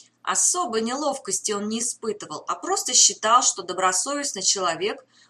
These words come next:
должен на его месте устыдиться такого поведения. "Заткнись, Рон!"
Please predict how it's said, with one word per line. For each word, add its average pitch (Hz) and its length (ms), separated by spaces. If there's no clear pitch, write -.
должен 202 680
на 196 60
его 196 260
месте 220 400
устыдиться 196 640
такого 220 400
поведения. 180 720
"Заткнись, 220 840
Рон!" 208 560